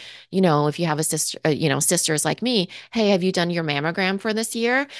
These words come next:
Then you're like, "Oh yeah, I got that done, you know, in quarter one." I make it a practice in every single year to do it by March thirtieth, um, because I know, March thirty-first, I mean, so that way I can, um,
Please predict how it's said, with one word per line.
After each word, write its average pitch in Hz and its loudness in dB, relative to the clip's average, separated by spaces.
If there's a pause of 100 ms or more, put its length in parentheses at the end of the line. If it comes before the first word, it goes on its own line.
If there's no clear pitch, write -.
(140)
Then 190 4
you're 185 6
like, 180 2
"Oh 285 2
yeah, 294 2
I 165 2
got 185 -4
that 196 -2
done, 156 0
you 175 -2
know, 147 0 (460)
in 170 2
quarter 185 0
one." 147 0
I 170 0
make 185 0
it 208 0
a 185 0
practice 214 -4 (420)
in 180 4
every 185 4
single 180 2
year 160 2
to 190 -4
do 165 0
it 165 2
by 147 2
March 151 -2
thirtieth, 202 0 (400)
um, 170 2
because 185 2
I 165 2
know, 151 -2
March 160 0
thirty-first, 156 0
I 208 2
mean, 226 0 (300)
so 190 4
that 170 2
way 175 4
I 160 0
can, 147 -2
um, 139 -2